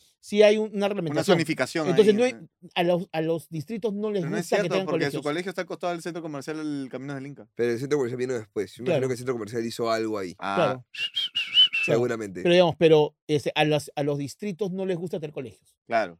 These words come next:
Speaker 1: Porque además el tráfico,
Speaker 3: Eh,
Speaker 1: entonces,
Speaker 3: es una complicación.
Speaker 1: no hay
Speaker 2: Claro.
Speaker 1: muchas licencias. Entonces los colegios que hay en, en
Speaker 2: Además,
Speaker 1: Lima
Speaker 2: vivir frente al colegio, qué pesadez,
Speaker 1: No, o
Speaker 2: ¿no?
Speaker 1: sea,
Speaker 3: No,
Speaker 1: lo,
Speaker 3: huevada.
Speaker 1: yo
Speaker 2: No,
Speaker 1: vivo al
Speaker 2: no.
Speaker 1: frente de un nido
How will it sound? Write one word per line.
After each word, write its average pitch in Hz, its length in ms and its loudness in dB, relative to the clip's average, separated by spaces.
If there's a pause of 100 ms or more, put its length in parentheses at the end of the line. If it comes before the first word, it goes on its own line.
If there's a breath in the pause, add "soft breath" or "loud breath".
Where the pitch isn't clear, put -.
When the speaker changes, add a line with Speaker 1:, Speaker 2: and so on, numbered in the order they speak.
Speaker 1:
Porque 143 180 2
además 151 160 2
el 151 100 -6
tráfico, 143 360 2
Speaker 3:
Eh, - 0 -
Speaker 1:
entonces, 135 320 0
Speaker 3:
es 151 60 2
una 156 100 2
complicación. 120 420 -2
Speaker 1:
no 214 60 8
hay 233 80 10
Speaker 2:
Claro. 233 120 8
Speaker 1:
muchas 247 160 4
licencias. 147 520 -2
Entonces 156 280 0
los 175 120 4
colegios 254 520 2
que 190 100 2
hay 208 160 4
en, 202 100 -2
en 185 80 -6 (100)
Speaker 2:
Además, 165 80 0
Speaker 1:
Lima 190 200 2
Speaker 2:
vivir 135 280 2
frente 143 200 -4
al 117 60 -2
colegio, 117 240 -6
qué 110 100 -10
pesadez, 98 420 -12
Speaker 1:
No, 359 160 -2
o - 20 -2
Speaker 2:
¿no? 143 60 -4
Speaker 1:
sea, 175 180 4
Speaker 3:
No, 120 60 -6
Speaker 1:
lo, 110 60 -2
Speaker 3:
huevada. 107 480 -2
Speaker 1:
yo 139 80 -8
Speaker 2:
No, 139 60 -2
Speaker 1:
vivo 156 100 4
al 147 40 2
Speaker 2:
no. 135 40 -4
Speaker 1:
frente 143 140 -4
de 139 60 -6
un 151 60 -4
nido 110 360 -6